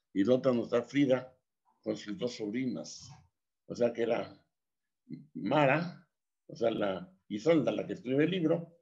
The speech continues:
y su hermano. Si eres tan amable de, en este tour, que es un tour extraordinario, con mucho cariño, con mucho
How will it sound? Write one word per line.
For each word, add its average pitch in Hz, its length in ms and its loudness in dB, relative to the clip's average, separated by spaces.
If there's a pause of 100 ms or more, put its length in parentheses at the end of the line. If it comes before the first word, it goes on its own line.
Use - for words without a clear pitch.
(360)
y 95 80 -6
su 101 140 0
hermano. 98 520 -2 (1120)
Si 117 140 -2
eres 147 160 4
tan 147 100 4
amable 135 420 2
de, 120 320 -2 (600)
en 120 180 6
este 180 260 6 (120)
tour, 170 500 6
que 147 120 4
es 147 180 -2 (120)
un 135 240 0
tour 151 200 4
extraordinario, 123 640 2
con 123 140 0
mucho 151 420 0
cariño, 131 640 -2
con 110 160 -6
mucho - 480 -6